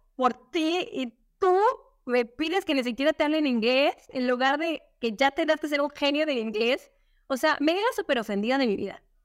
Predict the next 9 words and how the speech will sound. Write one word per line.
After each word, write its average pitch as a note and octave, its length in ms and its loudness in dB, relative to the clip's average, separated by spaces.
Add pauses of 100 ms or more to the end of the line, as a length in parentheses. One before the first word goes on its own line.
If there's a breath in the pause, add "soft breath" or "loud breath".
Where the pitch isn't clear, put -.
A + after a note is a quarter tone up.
(680)
incluyendo C4 440 0
todos D#4+ 160 4
los C4 160 2
libros B3 280 -2
que G#3+ 120 -2
le G3 140 2
leía G#3+ 520 0 (420)
en A3+ 140 2
inglés. G3+ 420 -2